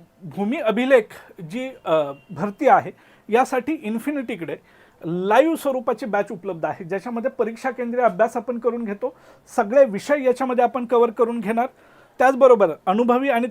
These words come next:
तज्ज्ञ मार्गदर्शकांची टीम आहे. जो कोर्स तुम्ही परचेस करताय त्याची एक वर्षाची व्हॅलिडिटी आहे आणि तो तुम्ही कितीही वेळा बघू शकता.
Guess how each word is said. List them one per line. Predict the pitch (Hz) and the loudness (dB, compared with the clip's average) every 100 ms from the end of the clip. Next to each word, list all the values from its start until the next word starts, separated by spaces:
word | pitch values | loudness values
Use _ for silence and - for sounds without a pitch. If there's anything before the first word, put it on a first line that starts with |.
| 240 | 0
तज्ज्ञ | 220 247 | 0 0
मार्गदर्शकांची | 233 220 226 233 240 240 226 254 | 0 2 2 2 0 -6 -4 -6
टीम | 226 262 240 | -6 -2 0
आहे. | 226 247 - _ _ _ _ 156 | 0 -2 -12 _ _ _ _ -6
जो | 165 | -4
कोर्स | 302 247 262 277 | 2 6 6 4
तुम्ही | 277 269 | -4 -2
परचेस | 240 220 269 247 | -4 -2 -4 -2
करताय | 247 214 247 | -4 0 0
त्याची | 240 233 269 - | 0 -4 -6 -2
एक | 220 | 0
वर्षाची | 240 233 254 233 - 254 | 0 0 -2 -4 -6 -12
व्हॅलिडिटी | - 202 196 220 233 254 | -8 -6 -4 -6 -6 -2
आहे | 240 202 | -2 -2
आणि | 277 247 233 | -6 -8 -6
तो | 247 | -6
तुम्ही | 247 262 | -4 -4
कितीही | - 220 262 | -6 -2 0
वेळा | 262 240 220 | 2 6 6
बघू | 208 196 | 4 -2
शकता. | 208 214 - | -8 -10 -8